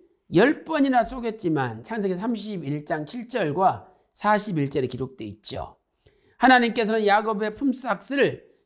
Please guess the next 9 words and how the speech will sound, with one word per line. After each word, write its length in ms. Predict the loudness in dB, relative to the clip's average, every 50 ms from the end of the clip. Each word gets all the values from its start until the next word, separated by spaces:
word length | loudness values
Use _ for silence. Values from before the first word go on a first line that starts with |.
| _ -6
정확하게 1000 | 0 4 6 6 6 4 0 -4 0 0 2 2 2 0 -2 -2 -4 -8 -14 _
안겨주셨습니다. 1160 | -6 -4 -2 0 0 -2 -2 -4 -8 -10 -8 -10 -10 -10 -10 -12 -14 -14 -14 -14 -16 -16 -18 _ _ _ _ _ _ _ _ _ _ _ _ _ _ _ _ 2
그리고 240 | 4 6 6 6
하나님께서는 880 | 6 6 6 4 2 2 0 -2 -4 -2 -2 0 0 0 -2 -2 -6 -4
품삯을 580 | 2 2 2 2 4 2 2 2 4 2 2
몽땅 840 | 2 2 4 6 6 4 4 2 -4 -8 0 2 2 4 2 0 -2
빼앗으려 440 | 0 0 0 0 0 -2 0 0
한 120 | 2 2 2
라반의 720 | 4 4 4 4 4 2 -2 0 0 -2 -2 -4 -4 -8